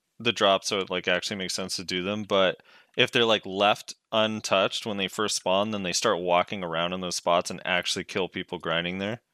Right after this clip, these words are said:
So you have to get rid of them or the spots start becoming ungrindable.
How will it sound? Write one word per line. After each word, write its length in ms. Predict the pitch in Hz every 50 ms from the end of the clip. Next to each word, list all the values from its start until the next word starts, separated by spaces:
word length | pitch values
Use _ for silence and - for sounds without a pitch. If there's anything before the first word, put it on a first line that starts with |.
| _ _ _ _
So 140 | - - 110
you 140 | 104 95 92
have 260 | 92 110 98 101 -
to 100 | - 110
get 80 | 104 101
rid 220 | 87 95 95 98
of 40 | 95
them 160 | 101 104 104
or 60 | 98
the 100 | 87 90
spots 360 | 87 - - 95 90 87 -
start 280 | - - - - 95 -
becoming 320 | - 92 - 95 90 87
ungrindable. 680 | 85 87 87 80 82 82 82 87 90 92 95 101 113